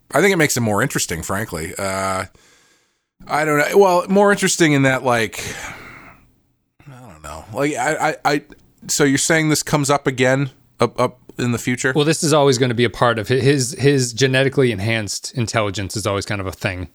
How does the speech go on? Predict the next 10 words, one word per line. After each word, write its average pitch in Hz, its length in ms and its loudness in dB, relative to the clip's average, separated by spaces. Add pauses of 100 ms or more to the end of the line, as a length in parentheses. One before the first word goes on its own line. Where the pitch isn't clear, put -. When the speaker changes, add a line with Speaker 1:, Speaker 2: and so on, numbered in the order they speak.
Speaker 2:
going 92 220 -4
forward. 87 420 -10
Speaker 1:
Okay. 87 340 -14 (140)
Yeah. 160 280 -2 (100)
I 143 60 0
mean, 151 140 2
well, 220 300 2
it, 214 160 2
I, 196 180 0 (520)
I, - 160 0